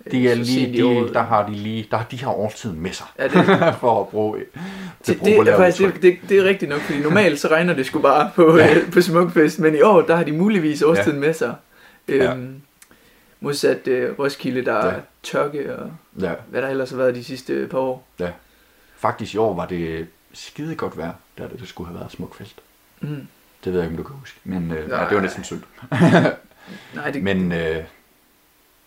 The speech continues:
Speaker 2: Ja.
Speaker 1: men ja, hvor-, hvordan hele året bliver sådan, og, og O L, som skulle have været i Tokyo sidste år, det er jo også rykket til i år.
Speaker 2: Ja, altså i
Speaker 1: Øh,
Speaker 2: år.
Speaker 1: ja.
Speaker 2: Nej, altså, det skulle have været i tyve tyve.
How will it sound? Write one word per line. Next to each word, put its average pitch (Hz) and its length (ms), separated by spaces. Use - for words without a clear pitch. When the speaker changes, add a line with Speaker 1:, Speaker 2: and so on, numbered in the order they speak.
Speaker 2:
Ja. 202 160
Speaker 1:
men 90 200
ja, 87 100
hvor-, 87 120
hvordan 92 460
hele 113 560
året 90 300
bliver 113 300
sådan, 87 220
og, 85 200
og 90 320
O 131 200
L, 95 220
som 87 280
skulle 90 200
have 87 80
været 82 100
i - 40
Tokyo 113 280
sidste 113 280
år, 87 160
det 85 100
er 101 40
jo 95 100
også - 200
rykket 98 260
til 90 160
i - 20
år. 92 380
Speaker 2:
Ja, 127 60
altså 120 180
i 135 160
Speaker 1:
Øh, 127 100
Speaker 2:
år. 113 180
Speaker 1:
ja. 95 140
Speaker 2:
Nej, 123 140
altså, 127 160
det 117 80
skulle 123 160
have 120 40
været 123 100
i - 20
tyve 127 160
tyve. 131 300